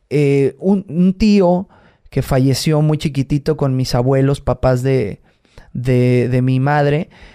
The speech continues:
ellos iban en, en carretera, eh, con el circo, viajando de una ciudad a otra, estaban creo que por Perú,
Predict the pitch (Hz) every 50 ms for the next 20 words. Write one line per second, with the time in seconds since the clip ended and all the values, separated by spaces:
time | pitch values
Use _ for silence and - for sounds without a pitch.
0 | - - - 143 156 165 147 - 185 175 170 175 170 151 143 143 143 135 - -
1 | 143 143 143 - 143 139 139 139 131 139 175 180 180 175 - - _ - - -
2 | - _ _ _ _ _ - - 139 135 135 131 135 147 135 131 131 131 131 127
3 | - - - - - - 202 220 226 - _ - 139 139 135 127 127 - - 165
4 | 165 170 170 160 139 139 139 143 151 156 156 147 - 147 143 143 147 143 147 147
5 | - 185 180 - - 147 147 139 147 143 143 151 151 143 131 127 - - 123 131
6 | 156 175 -